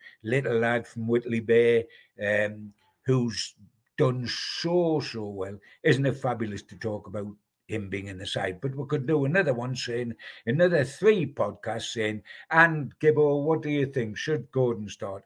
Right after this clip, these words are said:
And Gibbo, who should be the centre forward, Wilson or Isak?" Um, it's wonderful to do that. Well, I mean, I always say midfield, uh, sorry, uh, pre-season doesn't matter results-wise, and of course it doesn't.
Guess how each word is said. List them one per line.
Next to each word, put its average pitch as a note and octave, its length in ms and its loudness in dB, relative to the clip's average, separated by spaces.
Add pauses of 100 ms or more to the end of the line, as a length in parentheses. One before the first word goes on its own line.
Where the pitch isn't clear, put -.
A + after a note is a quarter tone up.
And D#3+ 320 0
Gibbo, C#3 520 2
who F3 180 2
should - 240 -6
be B2+ 140 -4
the A#2+ 120 -4
centre D3+ 380 -2
forward, B2 500 -4 (380)
Wilson B2 460 2
or A#2+ 160 -2
Isak?" F#2 440 -6 (380)
Um, A#2 460 4 (240)
it's A3+ 180 2
wonderful D#3+ 500 2
to C3+ 120 -2
do G#3 220 2
that. B2+ 180 0 (260)
Well, D#3+ 280 6 (220)
I D#3+ 120 0
mean, D#3+ 180 -2
I F#3+ 200 0
always F3+ 400 0
say C#3+ 180 -2
midfield, C3+ 680 -2
uh, B2+ 200 2
sorry, B2 500 0 (360)
uh, A#2+ 300 -2
pre-season B2 560 -2
doesn't B2 260 -2
matter A2 240 -4
results-wise, G2 680 -8
and F2+ 100 -14
of F2+ 80 -16
course F2 240 -8
it F2 140 -16
doesn't. F#2 300 -14